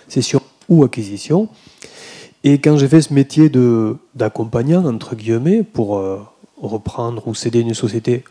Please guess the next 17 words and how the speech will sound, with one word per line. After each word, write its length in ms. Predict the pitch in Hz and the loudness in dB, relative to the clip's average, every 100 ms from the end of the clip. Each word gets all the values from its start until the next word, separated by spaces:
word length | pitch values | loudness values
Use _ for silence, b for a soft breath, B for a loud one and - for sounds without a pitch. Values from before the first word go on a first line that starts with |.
| _ _ _ - | _ _ _ 2
pour 240 | 160 127 | 4 4
un 100 | 107 | 0
tiers, 420 | 110 196 214 - _ B B B B B B - | -8 -8 -8 -10 _ B B B B B B -2
je 100 | 131 | 2
me 80 | 147 | 4
suis 80 | |
aperçu 440 | 143 143 127 208 214 | 4 2 0 0 2
qu'il 160 | 147 | 2
y 20 | 131 | 2
avait 400 | 139 180 190 - _ _ _ _ 415 - - _ _ _ _ - | 6 6 4 0 _ _ _ _ -20 -18 -20 _ _ _ _ -10
une 140 | 120 | -2
grosse 260 | 120 156 156 | 2 4 4
barrière, 480 | 135 113 117 135 139 | 2 2 0 -2 -4
qui 80 | |
était 140 | 127 135 | -8 -6
une 80 | 127 | -4
barrière 440 | 113 123 135 | -2 -2 -2